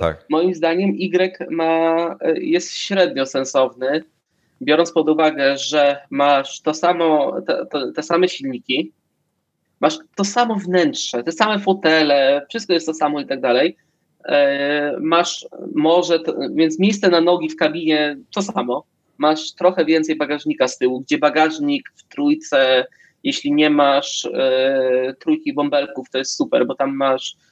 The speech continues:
Speaker 2: zakupy. Ja, ja zakupów nigdy nie miałem w bagażniku, na przykład jak jeździmy na ten, tylko masz, e, otwierasz podłogę i masz taki schowek, do którego dwie, e, te, dwie walizki po-, te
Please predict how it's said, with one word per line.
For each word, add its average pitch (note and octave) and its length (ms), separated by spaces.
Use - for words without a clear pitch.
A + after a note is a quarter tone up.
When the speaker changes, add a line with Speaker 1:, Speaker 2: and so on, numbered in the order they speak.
Speaker 2:
zakupy. E3 440
Ja, E3 180
ja D#3+ 160
zakupów E3 380
nigdy D#3 200
nie C#3+ 100
miałem C#3 200
w B2+ 40
bagażniku, B2 460
na A#2 80
przykład - 280
jak A#2+ 120
jeździmy A#2 320
na A#2 100
ten, C3+ 200
tylko C#3+ 500
masz, C#3+ 600
e, C3 540
otwierasz D3 580
podłogę D3+ 560
i D3 60
masz D3+ 180
taki D3 260
schowek, D3 840
do C3+ 160
którego C#3 420
dwie, C3+ 360
e, B2+ 1040
te, A#2 220
dwie C3 380
walizki B2 320
po-, A2 420
te A2 160